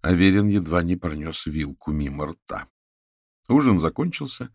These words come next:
и Василь пригласил брата в беседку во двор. Там уже был накрыт столик. Фрукты, сыр, орехи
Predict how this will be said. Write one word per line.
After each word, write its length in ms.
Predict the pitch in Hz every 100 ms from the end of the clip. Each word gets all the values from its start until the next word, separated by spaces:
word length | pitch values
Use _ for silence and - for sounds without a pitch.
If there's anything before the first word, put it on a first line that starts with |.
| _ _ _ _ _ _ _ -
и 140 | -
Василь 420 | 80 95 123 139
пригласил 560 | 113 82 82 78 113 95
брата 380 | 85 101 98 80
в 100 | 69
беседку 560 | 67 - 80 - -
во 220 | 69 67
двор. 480 | 73 - - - - _ _ _ -
Там 140 | 127
уже 160 | 107 87
был 160 | 98
накрыт 320 | 80 69 65
столик. 440 | - - 107 107 _ _ _ _ _ _ - _
Фрукты, 560 | - 127 143 - 120 107
сыр, 420 | - 107 117 - _
орехи 540 | - 92 104 - 98